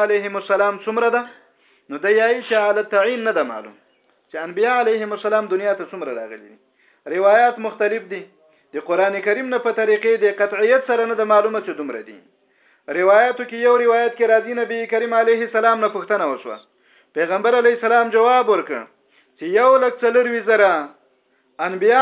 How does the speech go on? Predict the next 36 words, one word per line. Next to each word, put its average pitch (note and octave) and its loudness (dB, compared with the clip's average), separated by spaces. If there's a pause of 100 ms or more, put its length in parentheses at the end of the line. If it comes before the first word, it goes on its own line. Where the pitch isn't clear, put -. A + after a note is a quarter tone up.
علیهم A#3 -2
السلام A#3 2
دنیا G#3+ 2
ته F3+ 0
راغلي A#2 -4
دي. G#2 -20 (520)
بل D#3+ -2 (120)
روایت G#3+ 4
کې A3 -4
راغله A#3 0 (540)
چې F3 -6 (160)
دوه G#3 2
لکه C4 2 (220)
او A#3+ 2 (160)
څلرویشت B3 -2
زره A#3+ 2 (100)
انبیا A#3 2
علیهم A3+ 0
السلام G#3+ 0
دنیا G3+ -2
ته F3 0
راغلي C3 -2
دي. A2 -20 (680)
او D#3 -2
د - -2 (120)
قرآن A#3 2
هم A#3 -4
هغه G#3+ 2 (300)
عدد F#3 2 (140)
قطعي A#3+ 2
نه A#3 -2
معلومیږي، F3 -2 (400)
ځکه A3 -2
قرآن A3 2
کریم G#3+ -4
یایي، A3 0